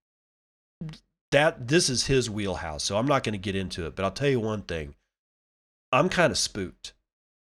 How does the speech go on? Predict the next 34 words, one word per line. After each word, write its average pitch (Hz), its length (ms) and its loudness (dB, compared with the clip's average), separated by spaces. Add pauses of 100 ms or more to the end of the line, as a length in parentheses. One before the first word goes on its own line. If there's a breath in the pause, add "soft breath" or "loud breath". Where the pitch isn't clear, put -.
(160)
I, 170 320 4
I 127 140 2
mean, 127 160 0
I've 180 180 2
seen 180 200 0
a 107 80 2
lot 117 460 2
of 98 100 -4
weird 107 440 -6
shit - 380 -2
going 90 260 -4
on, 87 200 -4
but 90 100 -2
I 160 140 4
haven't 151 280 2
seen 104 340 -2
this 123 240 0
much 120 300 -2
of, 87 220 -8
of 95 340 -6
different 131 340 -2
kinds 120 380 -2
of 87 140 -8
weird 107 260 -4
shit 110 420 -2
all 113 200 0
kinda 123 260 -2
piling 107 480 -2
on 110 380 0
at 98 180 -10
the 98 80 -8
exact 101 360 -4
same 104 200 -4
time. 120 400 -2